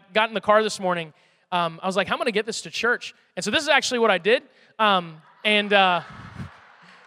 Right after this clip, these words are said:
it worked pretty well. That wasn't staged. I literally was like, "I don't know how I'm gonna get this there." And then I was just like, "Oh, I'll just,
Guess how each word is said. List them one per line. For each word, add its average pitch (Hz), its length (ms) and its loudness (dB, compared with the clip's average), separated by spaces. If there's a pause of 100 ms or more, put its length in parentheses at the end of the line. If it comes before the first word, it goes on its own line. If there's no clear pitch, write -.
(300)
it 220 40 0
worked 294 280 8
pretty 311 160 4
well. 226 320 6 (1400)
That 277 140 6
wasn't 403 260 4
staged. 311 460 6
I 262 80 8
literally 320 240 4
was 269 80 0
like, 254 120 6
"I 302 60 6
don't 285 220 -2
know 285 100 4
how 277 60 6
I'm 285 60 2
gonna 254 120 0
get 262 160 -2
this 226 140 -4
there." 208 260 0
And 202 100 -2
then 214 120 -2
I 214 40 2
was 208 100 -4
just 202 60 -12
like, 220 100 -4
"Oh, 220 40 0
I'll 269 120 -2
just, 175 200 -12